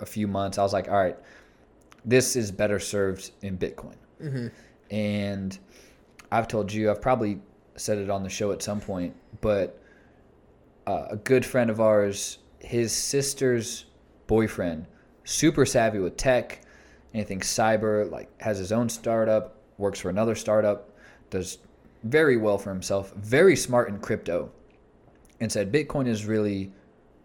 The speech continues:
Speaker 1: if you're gonna invest in one, that is, that is the real one. That's a real
Speaker 2: Mm-hmm.
Speaker 1: deal." And I guess he's projected it to get up,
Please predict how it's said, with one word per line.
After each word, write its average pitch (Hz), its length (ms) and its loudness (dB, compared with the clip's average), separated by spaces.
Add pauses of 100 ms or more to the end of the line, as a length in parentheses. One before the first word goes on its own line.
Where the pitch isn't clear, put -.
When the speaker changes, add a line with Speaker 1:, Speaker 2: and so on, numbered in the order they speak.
(360)
Speaker 1:
if 143 120 -4
you're 120 80 -2
gonna 113 360 2
invest 110 420 0
in 110 100 -2
one, 107 280 -2
that 104 240 2
is, 98 420 -4 (220)
that 104 180 0
is 95 160 -6
the 92 100 -10
real 90 300 -4
one. - 300 -16
That's 92 180 -12
a 92 60 -12
real 98 220 0
Speaker 2:
Mm-hmm. - 120 -2
Speaker 1:
deal." 90 280 -4 (800)
And 95 500 -6 (160)
I 101 60 -6
guess 98 180 -2
he's 104 180 -6
projected 101 840 -4 (800)
it 110 180 -2
to 107 100 -6
get 104 100 0
up, 95 240 2